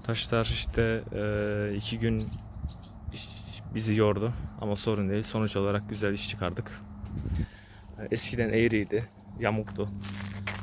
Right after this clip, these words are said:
Şu an kumlarla, topraklarla düz yaptık ve hatta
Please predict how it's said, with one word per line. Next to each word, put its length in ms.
Şu 120
an 180
kumlarla, 760
topraklarla 840
düz 200
yaptık 380
ve 440
hatta 680